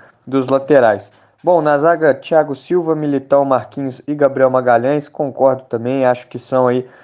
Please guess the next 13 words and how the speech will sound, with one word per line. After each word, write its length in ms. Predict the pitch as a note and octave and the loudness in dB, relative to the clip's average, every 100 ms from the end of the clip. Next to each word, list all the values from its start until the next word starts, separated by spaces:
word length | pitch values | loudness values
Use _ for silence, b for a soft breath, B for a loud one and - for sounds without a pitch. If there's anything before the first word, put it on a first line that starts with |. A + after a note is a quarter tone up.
| B - | B -20
os 120 | - | -8
quatro 340 | - C3 C3 | -2 -2 -2
melhores 320 | B2+ A#2+ B2 | -2 0 0
zagueiros 400 | A#2+ A2+ A#2 A2+ | 0 -2 -2 -8
que 120 | - B2 | -6 -8
a 40 | |
gente 280 | A#2+ A2+ - | -8 -12 -8
tem, 280 | B2 B2+ C3+ b b b - | -4 -4 -6 b b b -12
né, 260 | B2 B2 | 0 2
merecida 640 | B2 D3 C#3 B2 - C#3 C3 | 4 4 2 0 -2 0 2
a 40 | |
convocação 720 | A#2 A#2+ A2+ A2+ A2 - A#2 | 0 -2 -2 -2 -4 -2 -8
deles. 400 | A2 B2+ C3+ B2+ | -2 0 -2 -4